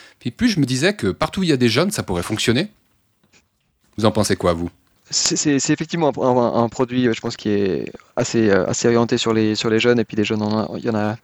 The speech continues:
Speaker 2: il y en a partout, euh. Euh, donc, euh, donc a priori, c'est, euh,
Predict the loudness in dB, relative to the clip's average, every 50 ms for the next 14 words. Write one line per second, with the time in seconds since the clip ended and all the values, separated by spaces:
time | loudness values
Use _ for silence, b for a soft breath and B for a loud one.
0 | _ _ -4 -2 -2 -2 -4 -6 -8 -4 -2 0 0 0 0 -2 B B B B
1 | B B B -2 -2 0 0 0 0 0 2 2 2 4 2 2 2 0 0 -2
2 | -4 -4 -2 0 0 2 2 0 0 0 0 0 2 2 2 2 0